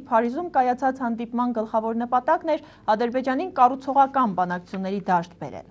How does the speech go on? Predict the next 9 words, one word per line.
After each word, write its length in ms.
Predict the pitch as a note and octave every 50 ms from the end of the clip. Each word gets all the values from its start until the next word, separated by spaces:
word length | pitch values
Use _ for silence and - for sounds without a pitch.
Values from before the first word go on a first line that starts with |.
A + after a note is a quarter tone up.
| - _
Այսպիսով, 480 | G3 A3+ A#3+ - F4+ F4+ - A#4+ A#4 A#4
պետք 280 | - E4+ F4 F4 - D#4
էր 100 | D4+ C4+
մի 100 | C#4+ C4
քայլ 340 | C4+ - - D4+ F4+ F#4 F#4
անել, 220 | F4+ F#4 F#4 E4+
որ 180 | C4 C#4 C#4+ A3+
բանակցությունները 640 | A#3 A#3 A3+ A3+ A3 A3+ - A3 G#3+ A3 A#3+ A#3+ A#3
շարունակվեն։ 680 | A#3+ A#3 G#3 G3 F#3+ F#3+ F#3+ F3+ D#3+ - - C3 -